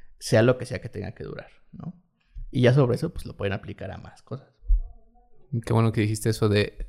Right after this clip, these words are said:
Speaker 2: las pérdidas, las ganadas y las derrotas, porque este buen Robert Kiyosaki tiene una frase bastante épica que me gustó, que dice, "A los ganadores las pérdidas los alientan, a los perdedores las pérdidas los derrotan".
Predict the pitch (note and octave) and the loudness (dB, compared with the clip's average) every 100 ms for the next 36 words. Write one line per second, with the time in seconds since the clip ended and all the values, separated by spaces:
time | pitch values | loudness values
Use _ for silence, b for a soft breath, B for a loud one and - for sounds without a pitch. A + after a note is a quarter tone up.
0 | - G#2 G#2 G2+ - B2+ A2+ A2+ A2+ A2 | -6 -2 0 -2 -2 0 0 0 0 -2
1 | G#2 G2+ G2+ G2 G#2+ G#2+ - - G#2+ G#2 | -2 0 0 2 2 0 -6 -4 0 2
2 | G2+ A2+ B2 B2 B2 B B B B - | 2 2 2 2 -2 B B B B -2
3 | G#2 - G2+ A2 G2+ G2+ F#2+ G#2 G2+ - | 0 2 2 4 6 4 6 6 4 0
4 | A2 F#2+ - G2+ A2 G2+ G#2 G#2 G2+ - | -2 -2 -2 -4 -4 -2 0 2 0 -2
5 | G#2+ G2 F#2+ - G#2+ G2+ - G2+ F#2+ - | -4 -2 -2 2 4 4 4 4 2 2
6 | G#2 G#2 F#2+ A2 A2+ A2+ G#2+ G#2+ G2+ G#2 | 2 2 2 2 4 2 4 2 0 -2
7 | - A#2+ C#3+ B B B B B - A2 | 2 4 4 B B B B B 6 8
8 | A2 - G#2 F#2 F#2 - - B B A#2+ | 8 6 6 6 2 -6 -20 B B 6
9 | G#2+ G#2+ G#2 G#2+ C3 D3 B2+ G2 - A2+ | 6 8 6 8 8 8 6 2 4 4
10 | A#2 B2 A2+ G2 - F#2+ G2+ F#2+ F2+ - | 6 6 6 4 2 4 4 4 -2 -2
11 | F#2 F#2 - F#2+ F#2+ F#2+ G#2 A2 - - | -2 -2 -2 0 2 4 6 4 2 -12
12 | _ _ _ _ _ _ - G#2 - G#2+ | _ _ _ _ _ _ -2 0 2 0
13 | G2+ G#2+ G2+ - - - G#2 F#2 - - | 2 4 4 2 -6 -8 -6 -4 -6 -8
14 | - | -14